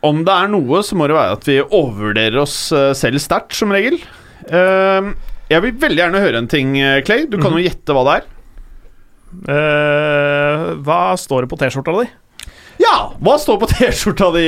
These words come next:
Speaker 1: eh, Clay?
Speaker 2: <laughs> Timbers, eh, står det der. Eller Timber står det bare.
Speaker 1: Er
Speaker 2: Ja.
Speaker 1: det det samme som i en fotballklubb som heter Timbers?
Speaker 2: Nei, nei, det er faktisk ikke det. Det er, eh, en, en litt sånn,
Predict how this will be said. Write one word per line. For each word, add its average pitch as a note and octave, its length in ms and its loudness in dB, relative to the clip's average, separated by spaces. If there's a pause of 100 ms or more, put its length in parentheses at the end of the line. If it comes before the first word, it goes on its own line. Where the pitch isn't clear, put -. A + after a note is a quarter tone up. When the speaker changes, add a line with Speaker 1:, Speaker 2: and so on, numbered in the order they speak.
(120)
Speaker 1:
eh, D3 500 2
Clay? A2 260 -2
Speaker 2:
<laughs> - 100 -16
Timbers, D#3+ 520 -2
eh, F3+ 320 0
står D#3 240 -2
det B2+ 80 -6
der. C3+ 180 -2
Eller E3+ 160 -2
Timber F3 380 0
står D#3 260 -2
det C3+ 60 -2
bare. A2+ 180 -2 (400)
Speaker 1:
Er B2+ 160 2
Speaker 2:
Ja. - 0 -
Speaker 1:
det B2 320 2
det D3+ 100 0
samme A2 320 -2
som B2+ 360 -2 (100)
i A2+ 160 0
en A#2+ 80 0
fotballklubb A2+ 640 -2
som B2 140 -2
heter A2+ 160 -6
Timbers? C3+ 260 2
Speaker 2:
Nei, C#3 220 -2
nei, C#3+ 160 0 (100)
det F3 80 0
er F#3+ 80 0
faktisk D#3+ 240 -2
ikke D#3+ 140 -4
det. F3 100 0
Det F#3 80 0
er, D#3+ 180 2
eh, D#3 920 0
en, E3 160 -2
en D#3+ 140 0
litt D3+ 100 -2
sånn, D#3 160 -2